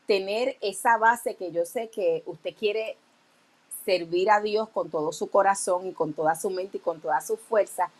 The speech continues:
así que le permite abrirse a esa realidad. ¿Cómo nosotros podríamos hacerlo sin ser partidistas? Es lo que estás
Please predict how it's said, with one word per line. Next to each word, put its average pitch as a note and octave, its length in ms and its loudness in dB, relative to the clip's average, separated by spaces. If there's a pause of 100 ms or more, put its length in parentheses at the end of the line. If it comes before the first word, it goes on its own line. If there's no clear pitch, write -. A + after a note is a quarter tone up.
(220)
así F3+ 240 2
que A3+ 120 0
le A3 100 10
permite G3 720 2 (220)
abrirse F3 720 2 (200)
a D#3+ 160 4
esa E3 360 -2
realidad. D3+ 560 -6 (340)
¿Cómo A#3 380 2
nosotros C4 420 0
podríamos G3+ 460 0
hacerlo A3+ 420 -2
sin F#3 320 -6
ser F#3+ 320 6
partidistas? G3 880 4
Es E3 120 -2
lo E3+ 180 -2
que F3+ 120 -2
estás D#3+ 360 4